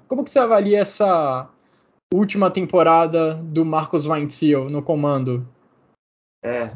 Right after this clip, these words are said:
Speaker 2: não foi uma, foi uma temporada longe de ser fácil, né? Agora, até recentemente, a gente ficou descobrindo também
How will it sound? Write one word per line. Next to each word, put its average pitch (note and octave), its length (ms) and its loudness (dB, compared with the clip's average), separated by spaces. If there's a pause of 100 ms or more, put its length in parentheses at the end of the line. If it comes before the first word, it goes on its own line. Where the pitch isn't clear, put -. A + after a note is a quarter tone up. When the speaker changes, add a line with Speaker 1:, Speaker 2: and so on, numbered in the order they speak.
Speaker 2:
não C3+ 180 -2
foi D3+ 140 2
uma, D3+ 360 -2
foi B2+ 140 -8
uma C3 100 -4
temporada C#3+ 420 -2
longe C#3 440 2
de A#2+ 120 -12
ser A#2 220 -6
fácil, A2 480 -2
né? G2+ 280 -8 (400)
Agora, D#3 340 4
até G#3+ 140 0
recentemente, G3+ 560 -2
a - 40 -14
gente F#3 180 -12
ficou - 240 -8
descobrindo E3 460 -4
também E3+ 380 0